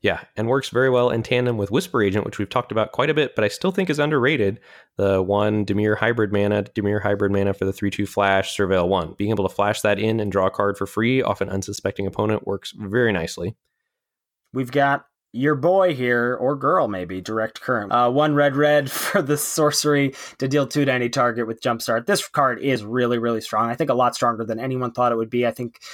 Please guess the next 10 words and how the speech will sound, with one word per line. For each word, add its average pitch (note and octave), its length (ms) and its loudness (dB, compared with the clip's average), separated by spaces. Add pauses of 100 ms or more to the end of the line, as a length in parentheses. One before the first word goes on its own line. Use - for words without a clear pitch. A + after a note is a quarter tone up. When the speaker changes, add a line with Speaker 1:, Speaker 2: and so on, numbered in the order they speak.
(120)
Speaker 2:
people C3+ 200 0
came B2+ 220 0
in A#2+ 140 0
thinking, A#2 560 -4
"Oh, D#3 240 4
this B2+ 160 -4
is, B2 160 -6
like, B2 240 -2
a C#3+ 80 2
begrudging B2 1200 0